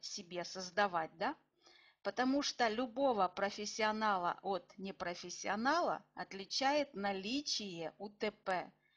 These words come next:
То есть это, ну, вы какой-то индивидуальный, вот какой-то, что-то даёте особенное. Вот это и есть У Т П.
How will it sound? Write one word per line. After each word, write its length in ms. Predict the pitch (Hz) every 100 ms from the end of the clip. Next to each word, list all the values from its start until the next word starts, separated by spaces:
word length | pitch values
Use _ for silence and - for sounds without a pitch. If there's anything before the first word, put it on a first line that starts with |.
| _ -
То 80 | 220
есть 260 | 220 - -
это, 560 | 269 - 262 262 240 -
ну, 380 | 269 277 - 202
вы 180 | 262 277
какой-то 640 | 240 - 262 262 - 220 - _ - -
индивидуальный, 1160 | 233 247 214 226 208 202 240 226 220 196 175 160
вот 240 | 151 147 -
какой-то, 720 | 156 - 214 214 208 202 190 - - -
что-то 520 | - - 262 262 247
даёте 600 | 214 226 233 247 254 214
особенное. 880 | 214 - - 226 180 175 165 156 156
Вот 240 | 180 - -
это 360 | 254 285 - 202
и 180 | - 196
есть 560 | 190 208 247 254 -
У 100 | -
Т 220 | 208 - 202
П. 340 | - 180 151